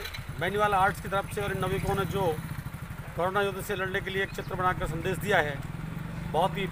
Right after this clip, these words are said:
बेहतरीन और अनुकरणीय है। ये भी कोरोना योद्धाओं में शामिल हैं। ये गांव-गांव जाकर के पेंटिंग्स बना रहे हैं और पेंटिंग के आधार पर लोगों को जागरूक करने की कोशिश कर रहे हैं। मास्क का प्रयोग करें,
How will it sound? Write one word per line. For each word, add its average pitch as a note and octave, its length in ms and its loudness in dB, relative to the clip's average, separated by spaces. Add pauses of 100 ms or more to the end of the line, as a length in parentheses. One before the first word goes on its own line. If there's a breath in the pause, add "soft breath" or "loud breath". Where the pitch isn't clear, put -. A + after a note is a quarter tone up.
बेहतरीन - 1200 0
और F#3 120 4
अनुकरणीय G3+ 500 2
है। D#3 180 2 (1080)
ये B3+ 300 12 (1500)
भी A3 280 2
कोरोना A3 320 4
योद्धाओं A3 380 6
में A3 100 2
शामिल G#3+ 340 2
हैं। A3+ 160 8 (640)
ये F#3 60 -2
गांव-गांव G#3+ 360 6
जाकर G3 280 2
के G#3 120 0
पेंटिंग्स F#3+ 420 0
बना G3+ 200 6
रहे G#3+ 100 6
हैं G#3 60 2
और - 60 -8
पेंटिंग G3 320 -2
के F#3+ 80 0
आधार F3+ 260 8
पर E3 220 -2 (360)
लोगों G3 200 2
को G#3+ 120 0
जागरूक F#3 380 2
करने G#3 220 -2
की - 60 -8
कोशिश F#3+ 320 -6
कर G3 100 0
रहे G3 120 2
हैं। E3+ 140 0 (440)
मास्क F3+ 300 6
का G3+ 100 4
प्रयोग F#3 280 -4
करें, F#3+ 300 2